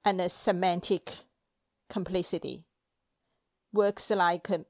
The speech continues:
Slow, The Farewell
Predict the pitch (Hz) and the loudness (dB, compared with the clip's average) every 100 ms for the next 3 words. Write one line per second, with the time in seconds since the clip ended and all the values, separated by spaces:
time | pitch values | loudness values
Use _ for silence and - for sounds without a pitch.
0 | _ _ _ _ _ _ _ _ - - | _ _ _ _ _ _ _ _ -4 0
1 | 190 202 277 403 _ _ _ _ _ _ | 4 4 2 -2 _ _ _ _ _ _
2 | _ _ - 190 - 226 226 220 202 190 | _ _ -4 -4 0 4 6 4 4 4
3 | 180 180 180 | 4 0 -4